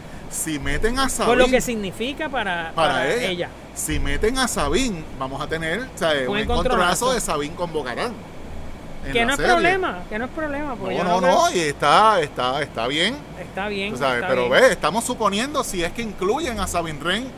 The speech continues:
Speaker 1: en este season de
Speaker 2: En este
Speaker 1: Mando.
Speaker 2: season de Mando.
Speaker 1: Eh,
Speaker 2: ¿Qué edad tendría Sabine Wren?
Speaker 1: Sabine tenía como, como unos diez y pico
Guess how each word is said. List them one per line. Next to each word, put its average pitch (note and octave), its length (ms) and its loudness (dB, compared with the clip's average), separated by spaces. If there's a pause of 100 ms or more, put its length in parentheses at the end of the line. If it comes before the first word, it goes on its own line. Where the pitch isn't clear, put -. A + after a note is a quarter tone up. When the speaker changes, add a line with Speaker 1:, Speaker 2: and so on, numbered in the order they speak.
(460)
Speaker 1:
en F3 220 -2
este E3+ 240 -4
season E3 340 -4
de C#3+ 60 -4
Speaker 2:
En E3 100 -4
este F3+ 140 2
Speaker 1:
Mando. F#3 100 -2
Speaker 2:
season D#3+ 240 -8 (120)
de D#3+ 80 -12
Mando. D3 220 -14 (1400)
Speaker 1:
Eh, B2+ 360 0 (120)
Speaker 2:
¿Qué G3 140 2
edad G#3 160 2
tendría G#3 340 -2
Sabine F#3 300 -4
Wren? E3+ 200 -8 (1200)
Speaker 1:
Sabine B2 440 -8
tenía C#3+ 340 -2
como, C#3 340 -6
como B2+ 200 -8
unos C3 140 -8
diez B2+ 240 -6
y B2 60 -6
pico G#3 460 -2